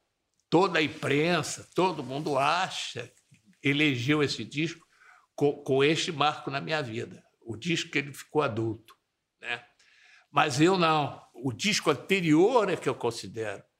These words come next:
Porque do disco anterior, Erasmo Carlos e os Tremendões, nesse disco é que eu comecei a pensar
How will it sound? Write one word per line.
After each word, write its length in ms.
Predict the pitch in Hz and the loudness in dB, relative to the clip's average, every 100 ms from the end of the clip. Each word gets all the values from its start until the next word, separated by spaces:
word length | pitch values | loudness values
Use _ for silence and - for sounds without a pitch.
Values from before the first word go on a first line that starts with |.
| _ - - - | _ -20 -18 -8
Porque 260 | 127 180 | -2 0
do 120 | 175 | 2
disco 340 | 160 185 - 165 | 2 0 0 0
anterior, 720 | - 147 135 165 143 107 - _ _ _ _ _ | 2 2 4 4 2 0 -10 _ _ _ _ _
Erasmo 420 | - 127 143 127 - | -4 0 0 -2 -2
Carlos 280 | 143 131 | -2 0
e 40 | 117 | -2
os 140 | 117 | -4
Tremendões, 800 | 120 113 104 104 143 110 - - - _ _ _ _ - | -4 -6 -4 -2 0 -2 -6 -14 -20 _ _ _ _ -2
nesse 500 | 135 220 - - 139 | 0 2 0 -2 -4
disco 640 | - 190 220 - - 107 - - - | -2 0 0 -2 -8 -20 -20 -6 0
é 100 | 156 | 0
que 160 | 156 | 2
eu 80 | 165 | 0
comecei 760 | - 214 240 208 170 - 214 | 2 2 4 2 0 0 0
a 60 | 233 | 0
pensar 880 | - 190 156 - 180 170 180 - - | 0 -2 0 -2 2 2 0 -8 -14